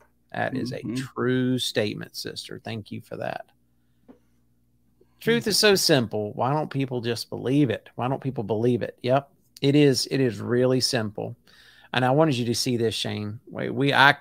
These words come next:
Speaker 1: I totally agree with this. Shane, you have done a terrific job. You're so knowledgeable. Shane is a blessing. I love working with Shane. I, I am, I am blessed to be able to work with Shane.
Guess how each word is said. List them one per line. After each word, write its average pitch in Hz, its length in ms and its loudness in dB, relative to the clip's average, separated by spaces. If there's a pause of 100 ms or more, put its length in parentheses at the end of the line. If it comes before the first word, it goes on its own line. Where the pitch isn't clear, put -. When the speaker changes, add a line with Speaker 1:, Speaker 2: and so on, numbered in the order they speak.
(140)
Speaker 1:
I 135 80 4
totally 135 340 4
agree 113 240 0
with 101 120 -8
this. 113 180 -2
Shane, 127 300 0
you 120 80 0
have 110 100 0
done 113 200 -2
a 104 40 -8
terrific 120 380 -4
job. 120 340 4
You're 104 100 -6
so 110 160 -6
knowledgeable. 110 640 -4 (420)
Shane 156 260 4
is 156 120 4
a 135 60 6
blessing. 120 600 4 (180)
I 131 220 4
love 127 440 4
working 123 300 2
with 120 100 -2
Shane. 113 460 -6 (840)
I, 123 300 0
I 123 220 0
am, 120 260 -2
I 123 140 0
am 120 160 -2
blessed 123 520 0 (140)
to 135 80 -6
be 113 160 -2
able 113 200 -2
to - 120 -8
work 113 260 -4
with 117 140 -8
Shane. 117 440 -8